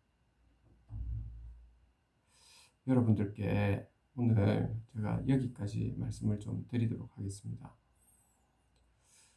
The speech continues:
여러분들 스스로가 도전을 하시고 세상을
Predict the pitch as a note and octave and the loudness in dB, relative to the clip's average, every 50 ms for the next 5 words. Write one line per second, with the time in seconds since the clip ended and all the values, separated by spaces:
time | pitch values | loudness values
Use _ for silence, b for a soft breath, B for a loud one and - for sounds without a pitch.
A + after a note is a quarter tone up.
0 | b b b b b _ _ _ _ _ _ _ _ _ _ _ _ _ - A2+ | b b b b b _ _ _ _ _ _ _ _ _ _ _ _ _ -6 -2
1 | A#2 A#2 A2+ A2+ G#2+ A2 A2 A2 G#2+ G2+ G2 A2 - - - _ _ _ _ _ | 0 2 4 4 4 4 6 4 4 4 2 0 -2 -6 -12 _ _ _ _ _
2 | _ _ _ _ _ _ _ _ _ _ _ _ _ _ _ - - - - - | _ _ _ _ _ _ _ _ _ _ _ _ _ _ _ -20 -18 -14 -6 0
3 | D3+ C3+ G#2+ F#2+ G2 F#2+ F#2+ G2 G#2+ - - _ _ _ _ _ _ _ _ _ | 2 2 2 2 0 0 -2 -2 -2 -6 -12 _ _ _ _ _ _ _ _ _
4 | _ _ _ _ _ _ _ _ _ _ _ _ _ _ _ _ _ _ - - | _ _ _ _ _ _ _ _ _ _ _ _ _ _ _ _ _ _ -6 -4
5 | G2+ G2+ A2 A2 A2+ A2 G#2+ G2+ G2+ - - - - - E3+ E3+ - - _ _ | 0 4 6 6 6 6 4 2 0 -6 -10 -14 -10 -8 -8 -8 -10 -14 _ _
6 | _ _ _ _ _ _ _ _ _ _ _ _ _ _ _ _ _ _ _ _ | _ _ _ _ _ _ _ _ _ _ _ _ _ _ _ _ _ _ _ _
7 | _ _ - - - F#2 G#2 G#2+ G#2 G#2+ G#2+ G#2 G#2+ A2 - | _ _ -14 -8 -4 -2 0 2 2 2 2 2 2 0 -4